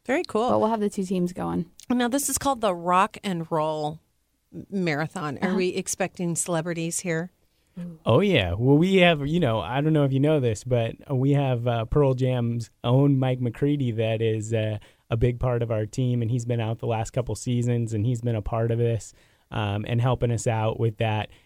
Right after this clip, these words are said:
Speaker 3: He's provided that rock and roll aspect. Uh, last year in Vegas, he played the national anthem. I can't guarantee that. Uh, Pearl
Speaker 1: Uh.
Speaker 3: Jam's on tour this year, so I'm not sure if
Speaker 1: Oh,
Speaker 3: he's gonna
Speaker 1: no.
Speaker 3: be there or not. But, uh, he, he always comes out to practice, a couple of practice runs with the team.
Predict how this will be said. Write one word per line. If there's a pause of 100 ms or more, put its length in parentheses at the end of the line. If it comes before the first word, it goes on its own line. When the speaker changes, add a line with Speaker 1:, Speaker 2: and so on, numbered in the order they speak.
(100)
Speaker 3:
He's
provided
that
rock
and
roll
aspect.
Uh,
last
year
in
Vegas,
he
played
the
national
anthem. (220)
I
can't
guarantee
that. (160)
Uh, (120)
Pearl
Speaker 1:
Uh.
Speaker 3:
Jam's
on
tour (300)
this
year,
so
I'm
not
sure
if
Speaker 1:
Oh,
Speaker 3:
he's
gonna
Speaker 1:
no.
Speaker 3:
be
there
or
not. (360)
But,
uh,
he,
he
always
comes
out
to
practice,
a
couple
of
practice
runs
with
the
team.